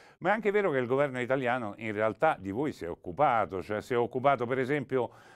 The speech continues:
per assegnare una sorveglianza speciale ad alcuni vostri attivisti che si erano macchiati di quelle op-, azioni che abbiamo visto prima in alcune delle immagini,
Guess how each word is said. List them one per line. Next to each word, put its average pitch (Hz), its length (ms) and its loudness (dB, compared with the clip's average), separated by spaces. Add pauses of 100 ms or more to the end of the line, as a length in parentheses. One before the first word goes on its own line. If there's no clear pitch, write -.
(120)
per 147 140 4
assegnare 147 440 0
una 139 160 2
sorveglianza 135 1080 2
speciale 131 920 2
ad 123 500 2
alcuni 123 340 -2
vostri 120 720 -2
attivisti 113 640 -4
che 92 120 -4
si - 120 -10
erano 101 440 -6
macchiati 101 640 -4 (280)
di 117 380 -2
quelle 127 240 2
op-, 113 340 0
azioni 117 640 -2
che 98 80 -4
abbiamo 104 240 -4
visto 117 340 -4
prima 123 380 -4
in 104 140 -8
alcune 117 320 -6
delle 131 180 -2
immagini, 120 720 -4